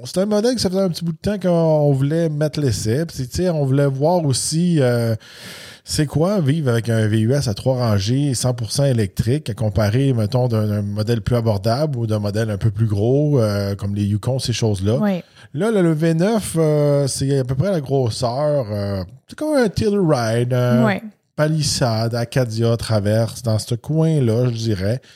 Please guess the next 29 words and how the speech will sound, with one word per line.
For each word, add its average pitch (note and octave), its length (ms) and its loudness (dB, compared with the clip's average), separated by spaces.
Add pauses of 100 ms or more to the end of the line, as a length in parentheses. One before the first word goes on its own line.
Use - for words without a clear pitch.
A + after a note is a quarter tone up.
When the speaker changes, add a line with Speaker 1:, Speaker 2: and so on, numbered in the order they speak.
(320)
Speaker 1:
Mais B2 140 -2
version A2+ 640 0
futuriste, G#2+ 720 0
électrique. C#3+ 800 2
Speaker 2:
Mhm. G#3 40 0
Speaker 1:
Euh. G#3+ 500 0 (680)
Speaker 2:
On B3 80 0
va B3+ 120 2
toujours, D4 440 2
euh, A3 300 0
on A3+ 140 -2
va B3+ 120 2
dans C#4 140 0
le A3+ 80 0
vif F#4 180 0
du - 80 -10
sujet. A#3 460 0
Le B3 140 2
modèle B3 420 2
qu'on C4+ 140 -4
avait A#3+ 180 0
à A#3 60 0
l'essai, A3+ 340 -4
c'était A#3+ 640 -4 (200)
le A#3 220 0
Kia B3+ 240 -2
E B3 40 -2
V A#3 100 -2
neuf B3 180 0